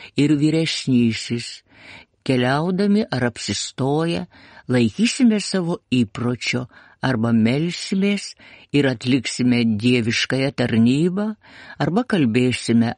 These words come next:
apie Dievą, arba laikysimės tylos. Negalvosime apie valgį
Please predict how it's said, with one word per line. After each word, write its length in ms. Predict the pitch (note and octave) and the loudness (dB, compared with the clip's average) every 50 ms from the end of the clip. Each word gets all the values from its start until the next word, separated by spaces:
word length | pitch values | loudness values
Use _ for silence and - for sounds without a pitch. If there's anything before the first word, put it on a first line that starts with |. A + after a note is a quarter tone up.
| _ - | _ -6
apie 300 | B2 A2 - G2+ G#2 G#2 | -6 -4 -2 -2 0 0
Dievą, 540 | F#2 F2+ G#2 C3+ D#3+ F#3+ G3 F#3+ F#3+ F#3+ F#3+ F#3 - - - - - - - - - | 0 0 0 0 0 0 -2 -2 -4 -6 -6 -8 -12 -18 -20 -20 -20 -20 -10 -4 -2
arba 380 | A2 G#2+ G#2 G#2+ G#2+ B2 D#3 G3+ C4 C#4+ A#3 | -2 0 0 -2 -2 -2 -2 -2 -4 -4 -2
laikysimės 960 | E3+ D3+ B2 G#2+ - - C3 C#3+ D3 - - D#3+ D3 C#3+ C#3+ C#3+ C3+ - - - - | 0 0 0 0 0 -2 -2 -2 -2 -2 -2 -2 -2 0 -2 -2 -4 -6 -10 -8 -4
tylos. 800 | - B2+ B2+ A#2+ A2+ G#2+ A2 G#2 G#2+ A2 - - - - - _ _ _ _ _ _ - - - _ _ _ - F4+ | -2 0 0 0 0 -2 -2 -4 -6 -10 -14 -18 -18 -20 -20 _ _ _ _ _ _ -20 -20 -20 _ _ _ -4 -2
Negalvosime 960 | F4+ D#4 A3+ F#3+ F3 D#3 C#3+ B2+ C3+ C3+ C3+ A#2 - - - B2 A#2+ A#2 A2+ | 0 2 2 2 0 0 0 0 0 0 0 -2 -4 -2 0 2 2 2 2
apie 320 | A2+ A#2 - - A2 A2+ | 0 -2 -2 -2 -2 -2
valgį 600 | A2+ B2 E3 G3+ A3+ A3+ A3 G#3 F3+ E3 F3 E3+ | 0 0 0 2 2 2 0 0 0 0 0 0